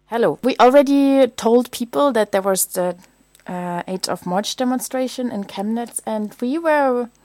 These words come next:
really interested in why did you decided actually to do this demonstration at the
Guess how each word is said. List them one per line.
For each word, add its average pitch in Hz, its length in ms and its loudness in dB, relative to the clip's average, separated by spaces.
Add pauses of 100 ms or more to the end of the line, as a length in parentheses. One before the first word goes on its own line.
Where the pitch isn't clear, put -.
(220)
really 233 220 2
interested 220 760 -4
in 196 260 -6
why 214 280 2
did 226 300 -8
you 226 100 -2
decided 196 640 -4
actually 175 460 -10
to - 160 -16
do 202 100 -6
this 220 220 0
demonstration 196 720 -4
at 170 180 -4
the - 80 -2